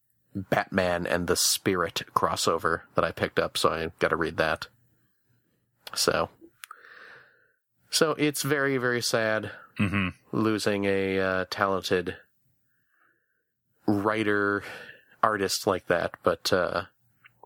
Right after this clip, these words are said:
Speaker 1: go, go check out some of his comics, 'cause he does, uh, some really great stuff.
Speaker 2: Yeah,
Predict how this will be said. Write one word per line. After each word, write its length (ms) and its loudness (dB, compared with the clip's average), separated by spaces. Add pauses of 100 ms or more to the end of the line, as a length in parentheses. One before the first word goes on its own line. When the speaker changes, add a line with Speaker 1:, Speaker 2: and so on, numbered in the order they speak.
(680)
Speaker 1:
go, 220 2
go 140 0
check 220 -2
out 100 2
some 160 2
of 60 0
his 140 0
comics, 400 0
'cause 180 0
he 80 2
does, 320 0
uh, 300 0
some 240 2
really 180 0
great 220 -2
stuff. 340 0 (480)
Speaker 2:
Yeah, 360 2